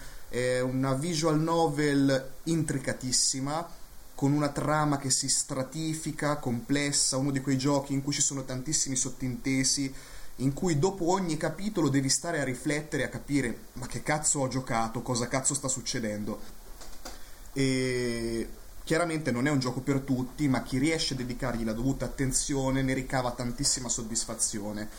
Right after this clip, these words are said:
Anche perché, come dicevo, è un gioco del novantanove, è ambientato nel Giappone del novantanove, però incredibilmente diciassette anni dopo è attuale come allora. Eh, ci sono tante tematiche come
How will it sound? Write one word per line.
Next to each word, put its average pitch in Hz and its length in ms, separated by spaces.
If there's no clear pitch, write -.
Anche 208 220
perché, 135 320
come 139 180
dicevo, 180 300
è 170 40
un 139 80
gioco 151 200
del 139 120
novantanove, 123 800
è 127 80
ambientato 147 580
nel 139 200
Giappone 131 440
del 120 100
novantanove, 117 840
però 185 340
incredibilmente 160 840
diciassette 139 560
anni 143 180
dopo 156 220
è 135 40
attuale 131 380
come 117 180
allora. 104 480
Eh, 101 680
ci - 140
sono 139 280
tante 170 320
tematiche 139 800
come 113 1040